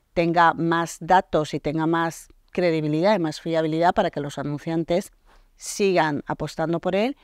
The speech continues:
y continúen invirtiendo y, y sigamos creciendo en esas cifras que os decía antes, que, que año en año, pues,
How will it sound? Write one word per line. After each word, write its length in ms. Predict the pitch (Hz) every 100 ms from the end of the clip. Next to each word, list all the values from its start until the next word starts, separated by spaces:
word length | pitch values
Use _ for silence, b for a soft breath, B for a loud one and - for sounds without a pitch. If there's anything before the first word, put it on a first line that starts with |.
| b b
y 140 | - 160
continúen 840 | 165 156 139 147 160 170 165 208 -
invirtiendo 640 | 165 156 147 165 165 175
y, 100 | 208
y 140 | 156 143
sigamos 540 | - 151 156 165 -
creciendo 540 | - 170 156 170 165 170
en 80 | 170
esas 260 | - 156
cifras 380 | - 160 156 156
que 80 | -
os 80 | 139
decía 320 | 143 - 143
antes, 300 | 147 151 160
que, 240 | - -
que 160 | - 147
año 180 | 147 143
en 160 | 151
año, 220 | 151 156
pues, 260 | 160 143 -